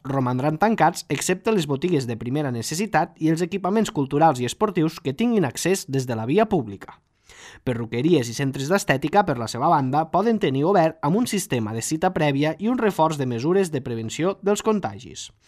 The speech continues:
Pel que fa als actes religiosos i cerimònies civils, es poden celebrar amb un trenta per cent de l'aforament. També poden reobrir a partir de dilluns les instal·lacions i equipaments esportius a l'aire lliure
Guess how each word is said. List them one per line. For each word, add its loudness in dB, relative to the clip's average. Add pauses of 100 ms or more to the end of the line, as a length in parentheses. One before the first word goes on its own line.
(500)
Pel 0
que -4
fa 6
als -2
actes -2
religiosos 2
i -6
cerimònies 0
civils, 2 (260)
es 0
poden 6
celebrar 4
amb 4
un 4
trenta 2
per -2
cent 0
de 4
l'aforament. 2 (720)
També 4
poden 2
reobrir 2
a -6
partir -2
de 4
dilluns 2
les 2
instal·lacions 2
i 0
equipaments 0
esportius 0
a 6
l'aire 2
lliure 2